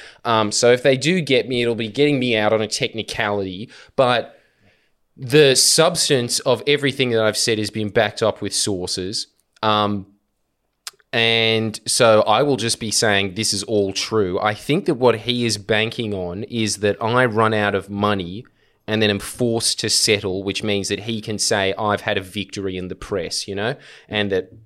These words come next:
I've been wrongfully defamed. If he has a strategy. I, it's really hard to see why he's doing it.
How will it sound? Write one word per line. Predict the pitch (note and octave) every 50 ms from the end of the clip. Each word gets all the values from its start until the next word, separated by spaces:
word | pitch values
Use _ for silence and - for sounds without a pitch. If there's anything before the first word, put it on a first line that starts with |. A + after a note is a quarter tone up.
| _ _
I've | - B2 A#2+ A#2 A2 -
been | - A#2 A2 G#2+ G#2
wrongfully | G#2+ G#2 G2+ G2+ - - G#2 G2 F#2+
defamed. | F2 G#2 G2 - - G#2 F#2+ F2+ F2 F2 F#2+ - - _ _ _ _ _ _ _ _ _ _ _ _ _ _ _ _ _ _ _ _ _ _ _ -
If | C3+ B2 - -
he | A#2+ A2
has | A#2 A2+ G#2 F2+ F#2+
a | F#2
strategy. | - - - G2+ F#2 F2 E2+ F2 F2 F2
I, | F#2 G#2
it's | A2+ B2 C#3 - - A#2+
really | A#2+ C#3 D3+ D3 B2+ A2+
hard | A#2 A#2 G#2+ G2+ G2+
to | - G2
see | - - G#2+ G2+ G2 F#2+ F#2+
why | F#2+ A2 G#2 F#2+ G#2 G2+ G2+ G2 F#2+ F#2+ F#2+
he's | F#2 - - G2 F#2+ F2 F2+
doing | - G#2 G2 F#2 F2+ F2+ F2
it. | E2+ E2+